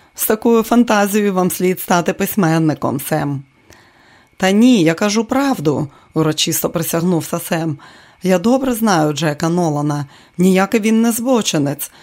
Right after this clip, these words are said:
Знімок зроблений на костюмованому балу. Це був день народження його подружки. Ось Джек і вирішив пожартувати». Сем відчув, як на лобі виступили краплі поту.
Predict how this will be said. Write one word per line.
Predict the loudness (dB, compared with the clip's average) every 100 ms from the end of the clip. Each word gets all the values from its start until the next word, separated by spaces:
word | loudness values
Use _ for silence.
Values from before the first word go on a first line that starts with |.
| -20 _
Знімок | -2 0 2 0
зроблений | 0 0 0 -2 0
на | 0 0
костюмованому | -2 -2 0 0 2 2 2 0
балу. | 0 0 0 -2 -4 -8 -20 -20 _
Це | -4 -2
був | -2 0
день | 0 2
народження | 2 0 0 0 2
його | 2 0
подружки. | 0 2 2 0 -6 -6 -6 -6 -8 -20 -20 _
Ось | 0 0
Джек | 2 0 2
і |
вирішив | 0 0 0 -2 -2
пожартувати». | -2 -2 -4 -4 -2 -2 -2 -6 -6 -10 _ _ _ _ _ _
Сем | -12 -4 -2 -2
відчув, | -4 -4 -4 -6 -8
як | -6 -4
на | -2
лобі | -2 -2 -2
виступили | -4 -6 -6 -6 -6 -6
краплі | -6 -6 -6 -10
поту. | -6 -8 -6 -8